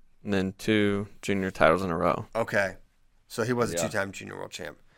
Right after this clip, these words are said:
Speaker 2: Man, I don't know. Well, we're not doing good at this order. Um,
Speaker 3: I, I know what I'm, okay, I got, I got my order. You guys can pick yours.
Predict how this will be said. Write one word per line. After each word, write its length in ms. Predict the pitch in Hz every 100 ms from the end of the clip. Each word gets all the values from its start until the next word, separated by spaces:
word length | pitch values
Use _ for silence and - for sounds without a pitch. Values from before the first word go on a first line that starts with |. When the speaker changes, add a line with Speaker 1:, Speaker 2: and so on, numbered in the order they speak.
| - - -
Speaker 2:
Man, 260 | 156 170
I 140 | 123 175
don't 120 | 175
know. 280 | 165 123 92
Well, 300 | 143 151 131
we're 120 | 160
not 140 | 190 190
doing 160 | 185
good 140 | 156 170
at 120 | 135
this 160 | 139 151
order. 380 | 143 110 - - _ _ _
Um, 200 | 117 110 156
Speaker 3:
I, 360 | 170 190 180
I 40 | 226
know 100 | 233
what 80 |
I'm, 200 | 180 180 180 160
okay, 140 | 156 170
I 100 | 175
got, 260 | 196 190
I 140 | 170 226
got 220 | 254 226
my 180 | 214 214
order. 320 | 208 202 202
You 140 | 180
guys 260 | 170 180 170
can 120 | 165
pick 220 | 147 151 127
yours. 380 | 110 85 -